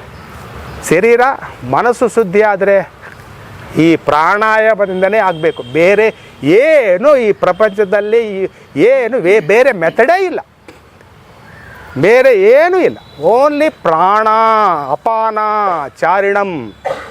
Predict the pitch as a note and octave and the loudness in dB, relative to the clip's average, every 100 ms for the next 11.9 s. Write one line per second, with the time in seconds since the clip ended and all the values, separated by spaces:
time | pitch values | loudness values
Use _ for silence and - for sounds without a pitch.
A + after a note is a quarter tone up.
0 | - - - C#3 D#3+ F#3+ G#3+ A3 A3 G3+ | -20 -20 -10 -2 0 0 0 0 0 0
1 | E3 D#3+ - A3+ A3 G#3+ G#3 F#3+ C#3 D#3 | -2 -2 -2 -2 -2 -4 -4 -4 -4 -6
2 | A3 A#3 G#3 G3 F3+ E3+ D#3+ B2 G#2+ - | -4 -4 -2 -4 -2 -2 -2 -4 -8 -20
3 | - _ - - - - - - - - | -20 _ -20 -20 -20 -20 -20 -20 -20 -20
4 | - - - C3+ E3+ C#4 F4 - G#3+ A3 | -12 -4 -2 0 0 0 -2 -2 -4 -4
5 | A#3 - F#3+ F3 E3+ E3+ D#3+ D3+ D#3+ G3+ | -6 -4 -2 -2 -2 -2 -2 -4 -4 -2
6 | D4+ D4 - - - A2+ C3+ G3+ G3+ D#3+ | -2 -4 -12 -20 -12 -4 -2 -2 -2 -2
7 | E3 - C3+ - A3 A3 G3 G3 E3 D#3 | -4 -4 -8 -2 -2 -2 -2 -4 -2 -2
8 | D3+ D3 - G3 F3 E3 D#3+ B2 - - | -2 -4 -2 -2 0 2 0 -2 -8 -20
9 | - - - - - - - C3+ E3 C4+ | -20 -20 -20 -20 -20 -12 -4 -2 0 0
10 | D4+ D#4+ D#4+ E4 F#4 - D4 - - - | 0 0 0 0 -2 -4 -6 -8 -20 -20
11 | - - - - D#4 - F4 C#4 | -20 -20 -20 -2 -2 0 -4 -4